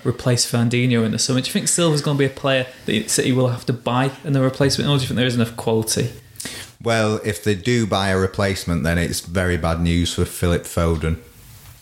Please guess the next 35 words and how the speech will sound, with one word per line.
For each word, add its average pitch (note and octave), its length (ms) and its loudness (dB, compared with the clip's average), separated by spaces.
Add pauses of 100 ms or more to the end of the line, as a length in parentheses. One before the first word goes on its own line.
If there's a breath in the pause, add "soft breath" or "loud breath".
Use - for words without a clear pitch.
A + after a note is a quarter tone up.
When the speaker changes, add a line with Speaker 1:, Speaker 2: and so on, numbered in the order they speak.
Speaker 2:
'cause - 460 -2 (720 loud breath)
he's F#2 160 2
been, E2+ 320 0 (160)
you F2 120 2
know, D#2+ 220 2 (140)
they've F2 120 0
said F#2 220 0
he's F2 140 0
gonna F2 180 0
be E2 280 0 (100)
the, - 300 -4 (100)
the G#2+ 100 0
one G2 260 2
to F#2 100 -6
step - 320 -2
up. A2 200 0
He G2 60 -2
stepped - 320 -2
up G2 100 -2
a F#2+ 60 -2
bit F#2+ 160 0
towards G2 320 0
the G2+ 60 2
end G2 100 2
of F#2 80 2
last F#2+ 200 -2
season. G2+ 520 2 (500 loud breath)
He G2+ 80 -4
looked G#2+ 160 2
very G2 180 0
good F#2+ 160 2
in G2 120 2
summer, G2+ 460 2 (200)
came G2+ 240 0
in F#2 320 0